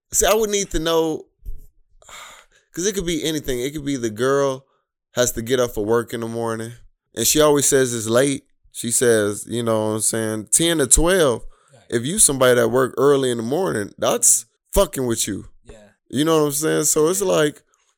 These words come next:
Speaker 1: all I'll be saying is just try, try to do something. Put some pillows behind the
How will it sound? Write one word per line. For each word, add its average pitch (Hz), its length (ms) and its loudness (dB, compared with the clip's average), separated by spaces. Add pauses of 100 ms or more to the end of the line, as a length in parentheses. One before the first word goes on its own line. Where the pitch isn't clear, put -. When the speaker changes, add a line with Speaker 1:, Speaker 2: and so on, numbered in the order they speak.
Speaker 1:
all 202 280 4
I'll 208 100 4
be 175 140 -4
saying 151 380 0
is 131 260 -6
just - 460 -10
try, - 180 -2 (200)
try 180 260 -6
to 165 120 -8
do 107 200 -12
something. 98 400 -16
Put - 280 -12
some 123 160 -12
pillows 101 460 -6
behind 98 420 -12
the 92 140 -12